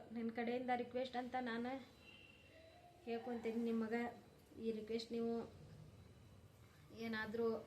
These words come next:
ಆನ್ಸರ್ ಕೊಟ್ರೆ ನಂಗೆ ಇನ್ನೂ ಚಲೋ ಆಗ್ತೈತ್ರಿ.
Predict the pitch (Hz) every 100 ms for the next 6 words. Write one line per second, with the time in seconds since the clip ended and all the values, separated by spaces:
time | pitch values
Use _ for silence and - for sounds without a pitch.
0 | - - - - - - - 208 208 226
1 | - 220 233 233 226 226 240 - - 254
2 | 240 254 262 240 240 233 226 233 220 233